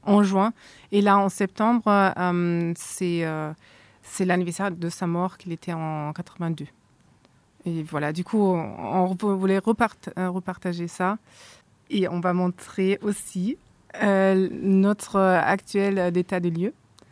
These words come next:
que Jeanne, elle a travaillé dessus, euh, et, euh, on en appelle un inventaire, euh,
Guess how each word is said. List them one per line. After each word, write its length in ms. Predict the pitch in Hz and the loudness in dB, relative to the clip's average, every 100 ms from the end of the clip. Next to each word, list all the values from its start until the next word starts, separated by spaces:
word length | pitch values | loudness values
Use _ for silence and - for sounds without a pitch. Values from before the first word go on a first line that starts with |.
| _ _ _ - | _ _ _ -12
que 380 | - 196 190 190 | -2 2 4 2
Jeanne, 280 | 180 196 208 | 2 0 2
elle 160 | 180 | 2
a 360 | 180 170 160 165 - - | 0 0 -2 -4 -10 -16
travaillé 320 | - 185 180 | -4 0 2
dessus, 380 | 170 - 208 214 | 0 -4 -2 2
euh, 220 | 180 170 165 | 2 2 -2
et, 200 | 160 160 | -4 -4
euh, 120 | 151 151 - - - | -4 -6 -10 -18 -10
on 180 | 180 180 | -6 -4
en 60 | |
appelle 300 | 170 180 185 | -6 -4 -4
un 260 | 175 170 180 | -2 -2 0
inventaire, 760 | 208 196 190 - 185 202 - - _ _ - _ | 0 0 -2 -4 -6 -6 -10 -20 _ _ -20 _
euh, 220 | 180 170 | -10 -8